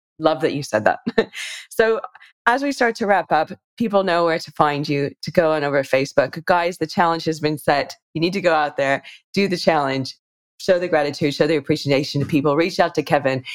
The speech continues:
and then tell him how the challenge went. And then see if you guys are a good fit to jump on his roundtables. Now,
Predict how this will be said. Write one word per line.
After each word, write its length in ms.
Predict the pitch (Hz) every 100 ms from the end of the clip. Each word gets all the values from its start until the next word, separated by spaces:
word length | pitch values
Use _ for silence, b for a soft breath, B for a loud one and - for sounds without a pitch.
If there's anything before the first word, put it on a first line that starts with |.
| B B
and 100 | 147
then 120 | 147
tell 240 | 135 175 160
him 80 | 151
how 160 | 131
the 100 | 135
challenge 420 | 131 147 131 127
went. 300 | 147 135 - -
And 140 | - 180
then 180 | 170 180
see 380 | - 220 262 -
if 140 | 208
you 80 | 208
guys 300 | 196 190 185
are 60 |
a 40 | 175
good 220 | 175 160
fit 260 | - 147 -
to 100 | 175
jump 300 | - 147 -
on 140 | 156 151
his 340 | 147 131 -
roundtables. 640 | 165 147 151 123 - - - B B _
Now, 200 | 175 117